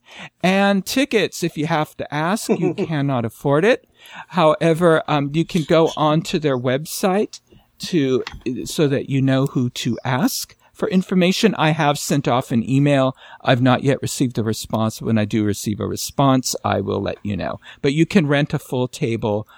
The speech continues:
Speaker 1: or purchase individual tickets. And that's it. I'll see you at the museum in September.
Speaker 2: All right. Thank you, Michael.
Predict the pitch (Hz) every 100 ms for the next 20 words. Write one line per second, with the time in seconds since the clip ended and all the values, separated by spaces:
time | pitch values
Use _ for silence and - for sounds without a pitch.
0 | - - 117 - 120 - 110 113 104 107
1 | 101 - 90 - 107 - - - - _
2 | - - _ _ - - 160 160 165 170
3 | 185 - 277 349 165 - 160 151 170 180
4 | 190 196 185 214 285 233 151 - - 208
5 | 240 220 113 127 135 160 160 147 151 156
6 | 160 254 247 214